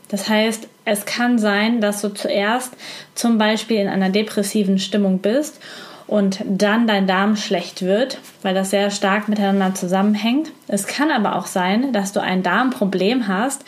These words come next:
und auf einmal steckst du auch emotional in einer Krise und weißt gar nicht, wo das Ganze jetzt hergekommen ist, diese ganzen Emotionen. Vielleicht hast du auch eine plötzliche Putzwut oder du legst dich wegen Nichtigkeiten immer und immer wieder mit Menschen an.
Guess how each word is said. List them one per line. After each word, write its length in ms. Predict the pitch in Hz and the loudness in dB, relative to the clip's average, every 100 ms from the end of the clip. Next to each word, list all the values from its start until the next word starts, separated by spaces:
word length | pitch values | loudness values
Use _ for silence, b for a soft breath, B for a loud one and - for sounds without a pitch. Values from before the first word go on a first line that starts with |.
| B B B B | B B B B
und 240 | B 226 - | B 0 2
auf 200 | 202 202 | 0 0
einmal 500 | - 233 269 262 - | 0 2 2 2 -2
steckst 400 | - 240 233 - | -2 -2 -2 -4
du 220 | 254 - - | -2 -2 -4
auch 340 | 202 214 233 | 0 0 0
emotional 580 | 226 233 269 254 220 208 | -2 0 0 0 0 0
in 40 | 208 | 0
einer 240 | 202 202 | 0 0
Krise 540 | 202 - 285 294 208 | -2 0 2 2 2
und 120 | 190 185 | 0 2
weißt 300 | 196 196 - | 0 0 0
gar 140 | 202 | 0
nicht, 200 | 214 208 | 0 -2
wo 40 | |
das 180 | 202 196 | -2 0
Ganze 360 | 208 214 214 196 | 0 0 0 0
jetzt 340 | 185 175 - | 0 -2 -4
hergekommen 500 | 247 254 202 196 180 | -4 -2 -2 -2 0
ist, 180 | 202 208 | -2 -2
diese 160 | 202 180 | -2 0
ganzen 340 | 190 208 - | 0 0 -2
Emotionen. 720 | 202 190 190 - 202 214 247 B B B B | 0 0 -2 -2 2 2 0 B B B B
Vielleicht 380 | - 214 240 240 | 0 2 2 0
hast 160 | 240 | -2
du 80 | - | 0
auch 60 | 226 | 0
eine 180 | 208 208 | 0 0
plötzliche 540 | 202 220 - 208 196 | -2 -2 -2 0 0
Putzwut 1080 | 190 - 370 359 - 185 160 220 - 403 - - B B B B B - | -2 -2 -4 -2 -6 -4 -2 -2 2 0 -2 -12 B B B B B 0
oder 320 | 277 302 262 | 2 4 2
du 80 | 220 | 0
legst 260 | 220 220 | 0 0
dich 160 | 220 - | -2 0
wegen 160 | 190 | 2
Nichtigkeiten 800 | 196 220 - 202 196 190 190 196 | 2 0 -2 -4 -2 -2 0 -2
immer 260 | 196 220 202 | 0 0 0
und 80 | 196 | 0
immer 220 | 190 180 | 0 0
wieder 180 | 185 180 | 0 0
mit 160 | 180 | 0
Menschen 340 | 196 196 196 196 | 0 0 0 -4
an. 220 | 180 | -4